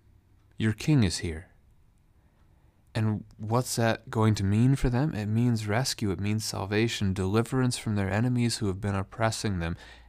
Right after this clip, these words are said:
And you can start to see why the major picture of the Messiah at the time was that he would save them from Rome.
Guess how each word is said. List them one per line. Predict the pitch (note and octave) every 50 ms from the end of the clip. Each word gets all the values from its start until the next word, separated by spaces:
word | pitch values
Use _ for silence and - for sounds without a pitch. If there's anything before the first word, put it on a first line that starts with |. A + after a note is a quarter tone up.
| -
And | - A2+ A2
you | G#2+
can | G#2 - A#2
start | A2 - - - A2+ A#2+ C3 -
to | - C3
see | - - - C3 A2+ G#2+ A#2
why | B2 A#2 F#2+ G2+ G2+ G#2
the | A2 G2+ G2 G#2+ - -
major | - A2+ A2 A2 A2 B2 B2 B2 A2 G#2
picture | - - C3 B2 - - - G#2+
of | G#2 F#2+
the | G2
Messiah | F#2+ F#2+ F#2 - - A2 A#2+ B2+ A#2+ G#2+
at | G#2
the | - G#2
time | - - - C3 D3+ C#3 A#2 A#2+ B2 - - - - - - - - -
was | - A#2+ A2 A2+ A#2 A#2
that | A#2+ A2+
he | A#2 A#2
would | A#2 A#2 -
save | - - G2+ G2+ G2 G2
them | G#2 G#2+ A2
from | - B2+ A#2+ A2+
Rome. | A2+ B2 D#3 D3 G2 E2+